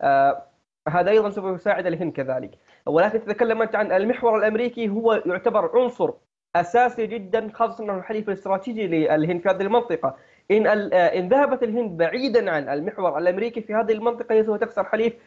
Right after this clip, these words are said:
استراتيجي مناوئ للصين. تتكلم عن مشاكل صينية، آه، هندية على الحدود. آه، الهند لا ترغب في خسارة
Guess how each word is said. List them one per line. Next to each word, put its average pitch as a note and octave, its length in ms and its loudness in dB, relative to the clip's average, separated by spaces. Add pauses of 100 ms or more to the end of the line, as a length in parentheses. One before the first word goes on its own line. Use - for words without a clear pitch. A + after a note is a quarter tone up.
(180)
استراتيجي G#3+ 680 0
مناوئ A3+ 520 4
للصين. A3 500 -2
تتكلم G3 420 -4
عن F#3+ 160 0
مشاكل A#3 480 0 (300)
صينية، G#3 680 2 (120)
آه، E3 180 4
هندية A3 440 2
على G#3 140 2
الحدود. G#3 520 -2 (300)
آه، D#3+ 240 4
الهند F#3 280 -2
لا A#3+ 160 4
ترغب B3 360 0
في F3+ 100 -8
خسارة F3 520 -2